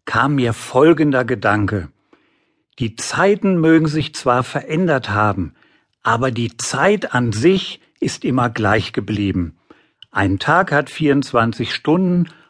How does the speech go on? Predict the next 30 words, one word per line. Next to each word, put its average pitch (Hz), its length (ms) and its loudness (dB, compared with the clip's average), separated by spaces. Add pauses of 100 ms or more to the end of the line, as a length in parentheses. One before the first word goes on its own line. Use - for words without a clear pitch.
(120)
und 135 120 -2
ist 131 240 -2
damit 151 400 0
genauso 170 680 4
lang 147 440 2 (220)
wie 135 100 0
zu 127 180 -4
Lebzeiten 117 680 0
von 110 260 -2
Konfuzius. 104 880 -4 (500)
Und 277 260 -2
trotzdem 135 1000 0 (200)
haben 120 300 -2
die 123 120 0
meisten 151 520 0
Menschen 147 400 2
den 135 180 0
Eindruck, 151 640 2 (420)
dass 139 220 -2
ihre 165 380 0
Zeit 170 440 -2 (180)
immer 208 420 4
schneller 180 480 2
vergeht. 117 540 -4 (580)
Liegt 160 360 0
das 135 240 0
an 120 200 -2
dem 123 160 0
schnelleren 120 760 0
Takt, - 420 -4